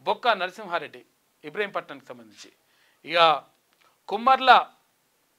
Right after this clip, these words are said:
తొలి బోనానికి ఎమ్మెల్సీ తీన్మాన్ మల్లన్నకు ఆహ్వానం.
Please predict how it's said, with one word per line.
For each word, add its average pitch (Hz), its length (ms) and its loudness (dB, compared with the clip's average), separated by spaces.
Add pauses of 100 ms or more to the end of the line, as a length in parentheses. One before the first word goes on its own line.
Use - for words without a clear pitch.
(540)
తొలి 214 160 -2
బోనానికి 220 440 -2
ఎమ్మెల్సీ 214 520 -8 (320)
తీన్మాన్ 233 320 -4
మల్లన్నకు 202 420 -4
ఆహ్వానం. 165 440 0